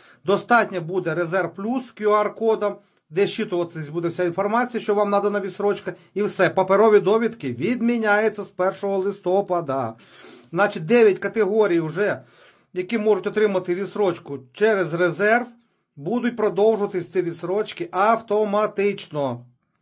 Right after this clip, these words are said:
Але якщо інформація в якихось реєстрах не буде підтверджена, то потрібно буде в цнапі уточнити ваші дані і подати документи до цнапу,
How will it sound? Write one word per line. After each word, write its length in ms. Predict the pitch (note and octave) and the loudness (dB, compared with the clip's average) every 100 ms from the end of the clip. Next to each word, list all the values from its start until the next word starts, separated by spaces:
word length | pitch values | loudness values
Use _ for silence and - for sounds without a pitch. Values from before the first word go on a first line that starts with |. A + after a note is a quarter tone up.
| _ _ - | _ _ -2
Але 260 | F3+ G3 | 0 2
якщо 420 | F#3+ G#3 - A#3 | 2 0 2 4
інформація 600 | F#3+ F3+ G3+ G#3 F#3 F3+ | 4 0 2 2 2 2
в 40 | F3+ | 0
якихось 360 | G#3+ F3+ E3+ | -2 -4 -2
реєстрах 520 | F#3 F#3+ F3+ - D3 B2+ | 2 2 2 -2 -8 -8
не 100 | F#3 | -4
буде 180 | E3+ | -4
підтверджена, 680 | D3+ F3+ G#3+ C4+ G#3+ F3+ B2+ - - - | -4 -4 0 0 2 -2 -4 -10 -18 -6
то 120 | G3+ | -2
потрібно 480 | G#3 G#3 B3 G3 F#3 | -2 0 0 0 -2
буде 260 | F3+ G3+ | 0 0
в 140 | D#3 - - | -2 -6 0
цнапі 360 | G3+ A3+ A#3+ | 2 2 0
уточнити 640 | G#3+ G3+ F3+ F#3+ G3 F3 D3 | -2 -2 -4 -2 -4 -2 -2
ваші 360 | D#3+ D3 - | 0 0 -2
дані 380 | C3 D#3 E3+ A3 | -2 2 2 2
і 140 | A#3+ G#3+ | -2 0
подати 480 | G#3 E3+ G3 A3+ | 2 4 4 4
документи 540 | G3 - F3 F#3 A3 G3 | 0 0 0 0 0 0
до 120 | G3 | -2
цнапу, 600 | G3+ G#3+ G#3 D3+ A#2+ | -2 0 2 2 -2